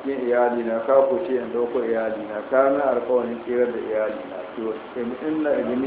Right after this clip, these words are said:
min ahli. Wa inna wa'adaka al-haqq, kuma lallai alƙawarin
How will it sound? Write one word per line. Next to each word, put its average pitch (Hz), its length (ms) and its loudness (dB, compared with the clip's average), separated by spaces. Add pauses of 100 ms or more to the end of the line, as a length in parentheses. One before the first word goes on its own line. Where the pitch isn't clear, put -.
min 139 140 0
ahli. 107 420 -2 (1200)
Wa 131 240 4
inna 156 240 4
wa'adaka 135 480 6
al-haqq, 117 320 -2 (100)
kuma 139 200 -2
lallai 143 260 2
alƙawarin 120 580 2